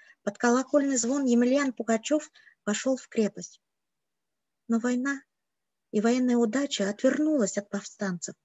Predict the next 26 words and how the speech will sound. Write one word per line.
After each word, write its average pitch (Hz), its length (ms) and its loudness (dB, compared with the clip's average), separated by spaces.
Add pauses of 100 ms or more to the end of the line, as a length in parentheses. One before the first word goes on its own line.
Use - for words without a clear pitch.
(280)
У 185 80 -6
села 208 260 -2
Пронькино 220 540 -2
Пугачев 214 480 -2
был 220 240 2
разбит 220 400 0 (340)
правительственными 220 800 0
войсками, 208 540 -4 (580)
сжёг 262 420 2 (380)
нашу 196 240 -4
крепость 254 540 -2 (320)
и 202 60 2
отступил 208 720 -2 (380)
к - 80 -12
станице 196 460 -2
Татищевой. 180 680 -8 (1300)
В - 60 -20
тысяча - 340 -2
восемьсот 202 460 -4
тридцать - 320 -8
третьем 190 360 -4
году, 180 360 -6 (360)
собирая 262 480 4
материалы 254 520 2
по 233 120 -4
напис-, 214 380 0